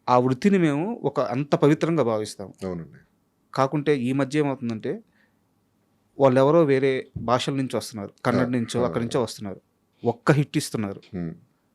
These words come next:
Speaker 1: కాలు ఎగరేస్తున్నారు,
Speaker 2: అవును.
Speaker 1: కాలు మీద కాలు వేస్తున్నారు,
Speaker 2: అవును.
Speaker 1: షూటింగ్ జరుగుతుంటే ఫోన్లో మాట్లాడుతున్నారు.
Speaker 2: మాట్లాడుతారు.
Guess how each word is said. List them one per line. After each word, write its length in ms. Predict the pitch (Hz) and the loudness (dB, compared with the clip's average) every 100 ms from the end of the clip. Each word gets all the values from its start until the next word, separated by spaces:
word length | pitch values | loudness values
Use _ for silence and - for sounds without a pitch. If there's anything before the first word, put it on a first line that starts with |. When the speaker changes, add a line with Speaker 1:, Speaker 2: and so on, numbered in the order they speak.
| _ _ _ _ - | _ _ _ _ -4
Speaker 1:
కాలు 240 | 117 127 | -2 0
ఎగరేస్తున్నారు, 600 | 127 113 107 - 104 98 - | 0 -2 -6 -8 -10 -10 -10
Speaker 2:
అవును. 300 | 87 82 - - | -10 -10 -10 -4
Speaker 1:
కాలు 200 | 127 135 | -2 -2
మీద 120 | 143 | -4
కాలు 320 | 135 117 120 | -4 -4 -2
వేస్తున్నారు, 400 | 110 - 104 92 | -4 -8 -10 -6
Speaker 2:
అవును. 200 | 87 85 - - - - | -6 -8 -14 -20 -20 -10
Speaker 1:
షూటింగ్ 400 | - 156 180 165 | -2 0 2 4
జరుగుతుంటే 400 | 147 139 135 151 | 4 2 0 -4
ఫోన్లో 360 | - 135 139 | 0 0 2
మాట్లాడుతున్నారు. 520 | 127 113 - 104 92 87 | -2 -4 -8 -8 -6 -6
Speaker 2:
మాట్లాడుతారు. 520 | 82 - - - | -8 -12 -16 -18